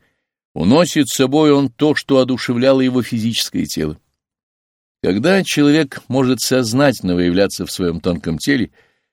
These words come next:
значимость сна и пребывания в тонком мире становится для него фактом.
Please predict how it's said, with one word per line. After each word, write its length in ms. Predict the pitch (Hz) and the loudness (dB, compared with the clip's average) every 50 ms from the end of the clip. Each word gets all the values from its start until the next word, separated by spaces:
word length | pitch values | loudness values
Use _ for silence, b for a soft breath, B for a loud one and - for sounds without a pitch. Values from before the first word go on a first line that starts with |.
| _ _ | _ _
значимость 1040 | - 85 82 90 104 123 143 160 170 160 135 - - 151 143 143 139 131 - - - | -8 -4 0 2 4 4 4 4 2 0 -2 -2 -2 -2 0 0 0 -2 -2 -4 -2
сна 260 | 117 110 104 98 90 | 0 0 2 2 0
и 40 | 80 | -2
пребывания 520 | - 90 85 80 87 90 92 90 90 85 | -2 -4 -4 -2 -2 0 0 0 0 -2
в 60 | 82 - | -4 -4
тонком 380 | - 85 85 - - 82 82 | -4 -4 -4 -4 -4 -2 0
мире 240 | 85 90 95 98 98 | 0 2 2 0 0
становится 480 | - - 87 85 90 92 92 82 85 82 | -2 -2 -2 0 0 0 0 -2 -4 -4
для 100 | 87 90 | -2 0
него 220 | 95 95 98 95 | 2 2 2 0
фактом. 380 | - - 139 - - - - | 0 -2 -4 -4 -6 -12 -18